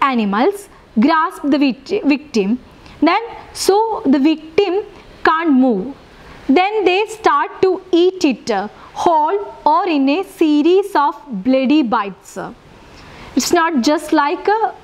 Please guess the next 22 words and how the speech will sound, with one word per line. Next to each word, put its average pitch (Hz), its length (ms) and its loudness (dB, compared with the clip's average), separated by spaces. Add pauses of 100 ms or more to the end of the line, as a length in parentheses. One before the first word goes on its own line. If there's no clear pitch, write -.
(120)
uh, 277 100 2
the 240 100 2 (120)
giant 277 320 0
water 240 340 0 (140)
bug. 233 260 -2 (1160)
In 277 80 4
the 262 140 0
case 269 200 0
of 381 300 0
giant 320 260 0
water 254 300 0
bug, 262 320 -2 (300)
it 285 260 2
just 370 240 0
used 320 360 0
only 285 380 2
one 254 380 0
bite. 208 400 -6 (400)
Using 294 340 2
the 320 80 2
one 294 400 0
bite, 320 400 0